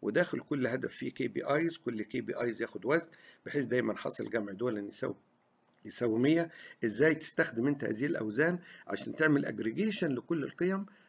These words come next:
عشان توصل في الآخر لرقم واحد يعكس إلى أي مدى نجحت المنظمة ككل في تحقيق الأهداف الموضوعة ليها عن طريق مؤشرات قياس الأداء في البالانس سكور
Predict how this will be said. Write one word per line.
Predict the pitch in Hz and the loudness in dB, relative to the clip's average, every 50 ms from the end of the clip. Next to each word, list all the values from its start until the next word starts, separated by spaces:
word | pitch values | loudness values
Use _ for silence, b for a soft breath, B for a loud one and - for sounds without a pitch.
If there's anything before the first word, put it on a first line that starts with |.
| B - | B -4
عشان | 151 147 - 175 160 - | -2 0 0 0 0 2
توصل | 175 170 156 - - - | 0 0 0 0 -2 -4
في | - - | -4 -4
الآخر | - - 170 156 - - 156 123 | -2 0 0 0 0 0 -2 0
لرقم | 120 117 117 123 123 123 - - 131 123 127 | 0 0 2 2 0 0 0 0 0 2 2
واحد | 143 170 170 - 185 185 - B B B B B - | 2 2 2 0 -2 -4 -6 B B B B B 2
يعكس | 139 170 170 165 - 170 160 - - | 4 4 4 2 0 -4 -6 -4 -2
إلى | 113 120 131 - - | -2 -2 0 0 0
أي | 196 185 175 | 2 2 4
مدى | 156 160 175 160 151 147 | 4 2 2 2 2 2
نجحت | 135 147 170 156 143 - 127 123 - | 2 2 2 2 0 -2 -2 -4 -4
المنظمة | 117 110 113 113 113 110 98 - 151 151 135 - | -4 -2 -2 -2 -2 -2 -2 0 0 0 0 -2
ككل | - 110 98 - 143 151 151 151 147 B B B B B _ | -4 -6 -2 2 4 4 4 4 0 B B B B B _
في | - 151 139 | -2 -2 -2
تحقيق | 135 - - - - 156 143 - - | -2 -4 -8 -4 -2 -2 -2 0 -2
الأهداف | - - 107 107 117 131 123 - | -4 -4 -4 -2 -2 -2 -2 -2
الموضوعة | 127 110 104 95 92 98 131 123 107 104 | -2 -2 -2 -2 -2 0 0 2 2 0
ليها | 107 120 135 135 127 127 | 0 0 0 0 0 0
عن | 113 107 - | 0 0 -2
طريق | - - 110 113 131 - | -2 -2 -2 -2 -2 -2
مؤشرات | - 117 107 - - 107 120 120 - - | -4 -8 -10 -10 -6 -4 -4 -4 -4 -2
قياس | - 123 120 117 - - | -2 -2 -2 -2 -4 -6
الأداء | - - - 101 123 135 139 - B B B B B B B | -6 -6 -2 2 2 2 2 0 B B B B B B B
في | - - 135 139 - | -6 -2 -2 0 -2
البالانس | 107 98 95 123 123 120 113 110 | -2 0 2 2 2 2 0 -2
سكور | - - - - 117 110 | -6 -6 -4 -4 -4 -2